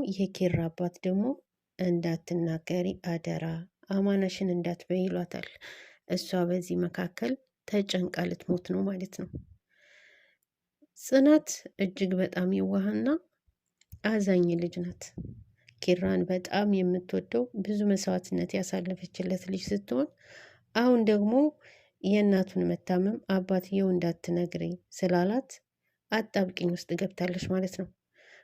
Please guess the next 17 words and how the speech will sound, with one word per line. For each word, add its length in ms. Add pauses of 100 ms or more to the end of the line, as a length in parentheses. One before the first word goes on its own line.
ከአባትየው 600
ጋር 160
ስታወራ 500
በተደጋጋሚ 840 (300)
ኪራ 340
ይደርስባታል 760
ማለት 340
ነው። 120 (580)
ግን 180 (180)
ኪራም 440
አልተረዳትም። 760 (320)
ከሌላ 420
ሰው 180
የምታወራ 520
ይመስለዋል። 560 (920)
እሷ 160 (160)
ደግሞ 280